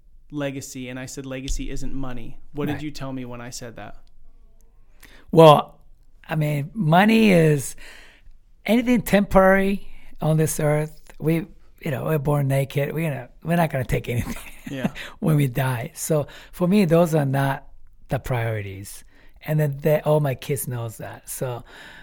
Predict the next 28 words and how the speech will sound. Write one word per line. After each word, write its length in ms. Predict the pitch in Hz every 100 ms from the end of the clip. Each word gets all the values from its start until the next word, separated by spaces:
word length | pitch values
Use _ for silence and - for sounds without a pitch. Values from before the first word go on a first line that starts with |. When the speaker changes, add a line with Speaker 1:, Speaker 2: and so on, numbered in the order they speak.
| - - -
Speaker 2:
yeah, 160 | 175 165
I 40 |
had 80 | 165
a 40 |
meeting 260 | 147 151 151
with 180 | 139 -
four 200 | 160 143
kids. 460 | - 143 139 139
And 80 | 139
I 60 | 127
told 300 | - 139 127
them, 240 | 123 120 - - - - -
"What 160 | 147
do 40 | 143
you 60 |
think 280 | 127 - 139
about 280 | 127 131 123
me 440 | 127 135 131 127 - - - -
just 240 | 135 -
donating 520 | 143 135 135 123 110 -
all 220 | 139 147 175
the 80 |
money 600 | 160 151 143 139 135 139 -
to 100 | -
charity 460 | 131 - 139 127 113
when 160 | 113 110
I 100 | 104
die? 460 | 110 95 87 -